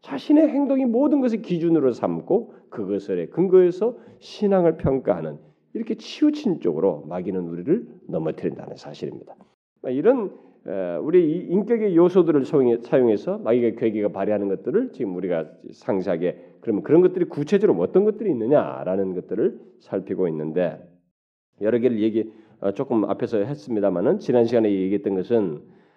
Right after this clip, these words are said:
어, 우리 인격 안에서 역사하는 이, 에, 마귀가, 어, 우리의 이런 이 인격적인 채널 속에서 이, 이런 것을 활용하는, 그래서 우리가 어떤 것을 확신한다면 구원의 확신,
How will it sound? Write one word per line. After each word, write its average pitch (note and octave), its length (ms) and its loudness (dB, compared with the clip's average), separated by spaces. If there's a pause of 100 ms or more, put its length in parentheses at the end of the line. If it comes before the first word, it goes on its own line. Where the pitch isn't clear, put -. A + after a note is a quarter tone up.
(220)
어, D2 200 -10
우리 C3 240 2
인격 D3 300 4
안에서 D3 320 4
역사하는 C3+ 880 -2
이, E2 420 -2
에, D2+ 320 -10
마귀가, F2 720 -10
어, - 360 -20 (460)
우리의 G#2 300 0
이런 G2 400 0 (140)
이 F2+ 140 -6
인격적인 C3+ 480 0
채널 F#3 460 2
속에서 - 720 -4 (200)
이, A#2+ 160 -10
이런 A#2 440 4
것을 D#3 320 2 (220)
활용하는, F#3 640 2 (240)
그래서 A#2+ 240 -4
우리가 B2 300 4
어떤 C3 440 -2
것을 B2+ 340 -4
확신한다면 G2 580 -2
구원의 D3 460 2
확신, D3+ 420 -8